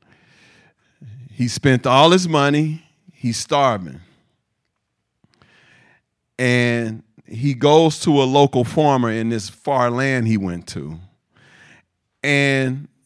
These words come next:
he had to persuade the farmer to let him work and feed his pigs. Yeah, y'all,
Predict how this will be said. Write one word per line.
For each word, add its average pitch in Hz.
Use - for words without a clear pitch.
he 196
had 175
to 151
persuade 147
the 110
farmer 78
to 127
let 120
him 110
work 101
and 110
feed 113
his 90
pigs. -
Yeah, 120
y'all, 143